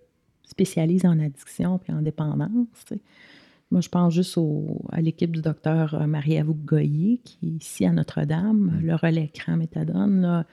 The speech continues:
Speaker 1: ils sont justement, euh, avec la pandémie, ils ont dû changer un petit peu, puis la ministre fédérale, là, de la Santé a, a demandé justement aux médecins de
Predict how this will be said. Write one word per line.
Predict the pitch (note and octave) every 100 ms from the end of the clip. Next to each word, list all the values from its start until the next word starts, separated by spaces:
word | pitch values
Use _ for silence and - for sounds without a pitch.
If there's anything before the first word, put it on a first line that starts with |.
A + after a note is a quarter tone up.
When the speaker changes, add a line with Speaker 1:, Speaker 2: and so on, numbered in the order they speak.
| - - - _ -
Speaker 1:
ils | F3+
sont | - E3
justement, | - E3+ E3 E3 E3 D#3
euh, | D3 - - - D#3+ F3 - - - F3+
avec | F3+ F3+
la | E3+
pandémie, | E3 E3 E3 F3+
ils | F#3
ont | E3
dû | C#3+
changer | - F3 D#3+ D#3 F3+
un | E3
petit | -
peu, | - C3
puis | - - F#3 _ _ _ -
la | F3
ministre | E3+ F3 F#3 - -
fédérale, | F3+ E3+ D#3 - F3+ F3
là, | E3+
de | E3
la |
Santé | D3+ - D#3 - F#3+
a, | E3+ D#3+ _ _ _ _ _ -
a |
demandé | E3+ E3+ E3+ E3 D#3 F3+
justement | - - D3+ D#3+ E3
aux | D#3+
médecins | D#3+ - - E3+ F3+
de | E3 D#3+